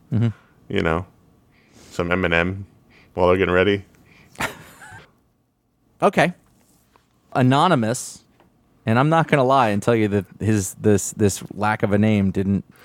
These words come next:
Speaker 1: didn't
Speaker 2: What's
Speaker 1: jog
Speaker 2: great about
Speaker 1: something
Speaker 2: this
Speaker 1: for
Speaker 2: is
Speaker 1: me.
Speaker 2: it could be anyone. So,
Speaker 1: Yeah.
Speaker 2: you know, if, if you haven't had your power yet, maybe this is you.
Speaker 1: I like that. Yeah, no.
Speaker 2: Anonymous.
Speaker 1: Yeah, anonymous.
Speaker 2: Hopefully Anonymous knows who they are.
Speaker 1: When you said, when you said it could be anybody, I thought,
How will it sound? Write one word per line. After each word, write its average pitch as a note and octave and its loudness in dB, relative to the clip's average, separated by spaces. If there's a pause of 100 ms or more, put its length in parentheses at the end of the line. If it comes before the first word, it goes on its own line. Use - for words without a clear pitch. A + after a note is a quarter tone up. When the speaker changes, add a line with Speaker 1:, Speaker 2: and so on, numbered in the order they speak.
Speaker 1:
didn't G#2+ -2
Speaker 2:
What's G#2+ 2
Speaker 1:
jog A2 0
Speaker 2:
great D#3+ 2
about C#3+ 0
Speaker 1:
something C3 6
Speaker 2:
this B2+ 0
Speaker 1:
for A#2+ 0
Speaker 2:
is F2+ -2
Speaker 1:
me. F2 -6
Speaker 2:
it B2+ 0
could C3+ 0
be A#2 2
anyone. G2+ 0 (340)
So, G#2 2 (200)
Speaker 1:
Yeah. B2+ 0 (120)
Speaker 2:
you A2+ 0
know, G#2+ 4
if, G2 -2
if G2+ -4
you C3+ 2
haven't A#2 2
had A2 2
your A2 -6
power G#2 2
yet, A#2 0 (120)
maybe G2 -2
this B2+ -2
is C3 -4
you. D3+ 0 (880)
Speaker 1:
I B2+ 0
like E3+ 0
that. F#2+ 0
Yeah, - 2
no. F#3+ 2 (100)
Speaker 2:
Anonymous. - -2 (400)
Speaker 1:
Yeah, A2 0
anonymous. A#2 0
Speaker 2:
Hopefully F3 2
Anonymous B2 2
knows A#2 2
who A#2 2
they F#2+ 4
are. E2+ 2 (180)
Speaker 1:
When D3 2
you G#3+ 4
said, E3 0
when C#3+ 2
you D3 4
said D3+ 2
it G2 -4
could C3+ 0
be A#2 2
anybody, G2 0 (280)
I A2+ 0
thought, G#2+ 2